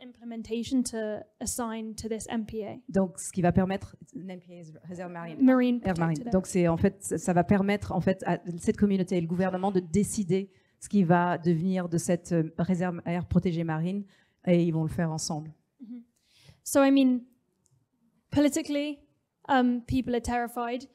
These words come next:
Speaker 1: There are other ways for young people to take action, while simultaneously fighting back against the political limitations which we
Speaker 2: Ok.
Speaker 1: see right now.
Speaker 2: Donc, il y a d'autres avenues pour agir aujourd'hui, et c'est ce que les jeunes sont en train de, d'utiliser et d'emprunter.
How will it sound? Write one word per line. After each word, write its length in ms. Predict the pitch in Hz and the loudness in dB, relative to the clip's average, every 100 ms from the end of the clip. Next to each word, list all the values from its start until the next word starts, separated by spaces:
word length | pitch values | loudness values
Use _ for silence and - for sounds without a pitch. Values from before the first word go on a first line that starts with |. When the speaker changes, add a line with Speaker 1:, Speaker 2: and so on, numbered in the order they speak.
| _ | _
Speaker 1:
There 120 | 269 | -2
are 80 | 247 | 0
other 160 | 262 262 | 2 2
ways 240 | 247 240 | 0 -4
for 80 | 247 | -6
young 200 | 240 233 | -6 -4
people 220 | 233 240 | -4 -6
to 80 | 240 | -8
take 220 | 233 226 226 | -10 -10 -10
action, 460 | 214 - 240 247 - _ _ _ _ _ - | -14 -10 -8 -8 -10 _ _ _ _ _ 2
while 180 | 262 240 | 2 4
simultaneously 800 | 302 262 247 240 240 233 - 226 | 4 2 0 -4 -4 -4 -6 -4
fighting 440 | 240 233 247 226 - - | -2 -2 -2 -4 -8 -4
back 300 | 240 233 - | -2 -2 -6
against 400 | 240 233 226 - | -10 -10 -10 -10
the 80 | 240 | -8
political 440 | 233 233 226 233 | -6 -8 -8 -6
limitations 640 | 226 220 214 214 208 226 - | -4 -4 -4 -8 -6 -8 -8
which 400 | - - - - 233 | -16 -16 -18 -14 -8
we 80 | |
Speaker 2:
Ok. 60 | 170 | -6
Speaker 1:
see 200 | 175 220 | -4 -4
right 180 | 214 - | -8 -12
now. 80 | - - _ | -18 -20 _
Speaker 2:
Donc, 280 | 196 185 - | 2 2 -2
il 60 | 190 | 2
y 40 | 180 | 4
a 20 | |
d'autres 260 | 190 226 | 6 4
avenues 320 | 202 180 202 196 | 2 0 -2 -2
pour 220 | - 170 | 0 2
agir 320 | 165 175 170 | 2 0 0
aujourd'hui, 480 | 165 151 170 220 - | 0 0 -2 -6 -4
et 80 | 170 | -4
c'est 140 | 170 | -4
ce 80 | - | -2
que 80 | 170 | 0
les 100 | 160 | 0
jeunes 180 | 175 170 | 0 -2
sont 120 | 170 | -4
en 100 | 151 | -4
train 180 | - 151 | -6 -8
de, 80 | 151 | -8
d'utiliser 800 | 151 175 175 180 160 180 175 | -4 -4 -4 -6 0 2 2
et 40 | 156 | 2
d'emprunter. 680 | 151 156 - 165 - 180 | 0 -2 -4 -4 -2 -4